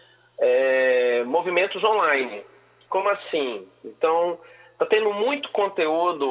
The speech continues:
muitos cursos estão disponibilizando via live, né, via videoaulas, é, o conteúdo pra que o aluno não fique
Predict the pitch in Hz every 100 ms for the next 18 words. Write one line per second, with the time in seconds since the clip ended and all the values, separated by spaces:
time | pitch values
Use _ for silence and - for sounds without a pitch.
0 | 123 120 135 - 185 - - 170 185 180
1 | 143 143 139 143 139 - 147 139 139 135
2 | 120 147 135 117 139 151 147 120 120 135
3 | 151 151 139 127 - 117 117 135 208 -
4 | - - - - 127 143 151 120 - 160
5 | 147 147 127 135 151 165 156 147 - -
6 | - - - - 127 131 131 143 - 185
7 | 190 185 160 208 190 143 - 143 160 196
8 | 185 170 175 180 202 - 185 208 208